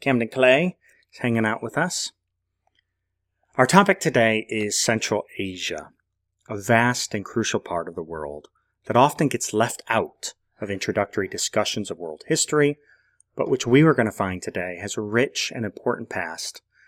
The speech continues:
that has affected the rest of the world in numerous ways. I'm your host, Doctor Daryl Roll, former trash man, lumberjack, and I T consultant,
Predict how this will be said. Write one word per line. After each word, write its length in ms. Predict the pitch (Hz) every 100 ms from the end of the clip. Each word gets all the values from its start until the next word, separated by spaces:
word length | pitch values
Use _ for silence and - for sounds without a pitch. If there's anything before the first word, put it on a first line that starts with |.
| _
that 120 | - 107
has 200 | 120 113
affected 600 | - - 127 - 113 -
the 80 |
rest 320 | 92 85 - -
of 80 |
the 100 | 85
world 440 | 80 80 76 78 - _ _ _
in 140 | 107
numerous 460 | 95 87 76 78 -
ways. 400 | 76 76 - - _ _ _ _ _ _ _ _ _ - _ - -
I'm 160 | 123 117
your 140 | 104
host, 420 | 127 143 151 - - _ _ _
Doctor 220 | 101 -
Daryl 280 | - 98 92
Roll, 540 | 110 131 127 123 123 _
former 260 | _ 95 90
trash 420 | - 120 110 -
man, 340 | 113 107 107 - _ _ _
lumberjack, 540 | 117 107 104 107 101
and 80 | 98
I 120 | 85 -
T 140 | 120
consultant, 580 | - 104 - 95 - 92